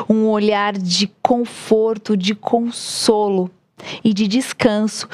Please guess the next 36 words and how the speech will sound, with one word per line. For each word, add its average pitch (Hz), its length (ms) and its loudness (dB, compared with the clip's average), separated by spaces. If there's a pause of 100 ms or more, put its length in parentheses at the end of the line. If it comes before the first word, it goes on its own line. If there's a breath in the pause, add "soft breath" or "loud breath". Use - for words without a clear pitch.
(160 loud breath)
que 254 100 4
é 233 40 6
um 226 80 -2
dos 220 180 0
nossos 220 340 0
temas 208 460 2
hoje. 185 260 2
Hoje 208 260 2
a - 40 0
gente 208 120 0
vai 214 100 2
conversar 208 340 0
sobre 202 240 0
os 208 100 -4
capítulos 202 560 0
controle 240 880 0 (680 loud breath)
e 254 140 4
descanso. 190 720 0 (220 loud breath)
Mas 247 200 2
antes 330 200 -2
da 285 100 4
gente 262 300 0
entrar 220 360 2
mais 220 220 0
profundamente 233 640 0
no 214 60 2
livro, 220 340 2
eu 240 80 0
quero 262 240 0
lembrar 285 640 0
pra 302 160 2
você 226 380 0
das 214 200 0
nossas 202 380 0
redes 240 300 -2
sociais. 180 560 0